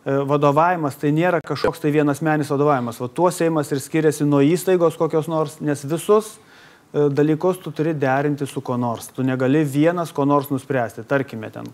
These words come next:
komitetų sudėtis, ane? Visą laiką yra kvotos, turi derintis, kas ką duoda,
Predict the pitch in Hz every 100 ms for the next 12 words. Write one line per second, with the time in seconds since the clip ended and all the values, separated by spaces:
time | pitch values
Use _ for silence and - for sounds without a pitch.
0 | - 147 147 147 - 170 160 - 156 151
1 | 143 117 - 135 - 139 151 190 202 190
2 | 147 123 151 226 233 226 - 156 139 151
3 | 170 156 147 - 156 - 131 127 202 214
4 | 214